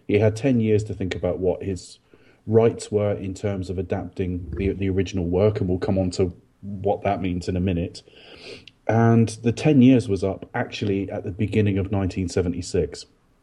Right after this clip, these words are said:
So he's had at least seven years to assemble a script that satisfies everybody, satisfies the lawyers, satisfies the stars, and get a deal in place. And yet we hear stories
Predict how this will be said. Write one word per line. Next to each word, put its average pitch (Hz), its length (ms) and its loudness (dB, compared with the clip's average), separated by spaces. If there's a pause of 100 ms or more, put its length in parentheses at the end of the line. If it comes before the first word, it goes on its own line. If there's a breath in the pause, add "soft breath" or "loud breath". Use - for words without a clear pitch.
(320)
So 107 160 4
he's 107 140 4
had 113 160 4
at 107 100 -2
least 151 460 0
seven 107 380 2
years - 400 -2 (640 loud breath)
to 113 140 4
assemble 123 420 4
a 107 60 2
script - 600 0
that 95 320 -6 (240)
satisfies 98 720 -2
everybody, 92 500 -2
satisfies 101 680 2
the 98 100 -2
lawyers, 90 500 0
satisfies 98 640 -2
the - 80 -8
stars, 87 560 -2 (580 loud breath)
and 113 320 0
get 127 360 2 (320)
a 120 80 2
deal 113 400 4
in 104 160 2
place. 104 540 -2 (480)
And 110 280 0
yet 113 440 0 (140)
we 107 200 -4
hear 107 420 2 (140)
stories 101 880 -2